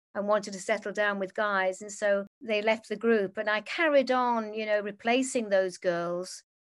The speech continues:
because we toured South Africa, we toured Europe, we did the fabulous sixties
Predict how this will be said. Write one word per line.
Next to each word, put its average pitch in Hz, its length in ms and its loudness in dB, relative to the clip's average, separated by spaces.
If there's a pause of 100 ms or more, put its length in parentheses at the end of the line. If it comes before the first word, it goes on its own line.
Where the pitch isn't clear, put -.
because 208 280 -2
we 214 120 -8
toured 240 540 4
South 196 280 -8
Africa, 233 500 -2
we 226 120 -4
toured 185 280 -6
Europe, 247 520 2
we 220 80 -6
did 185 200 -8
the 185 120 -6 (220)
fabulous 233 480 -2
sixties - 760 -6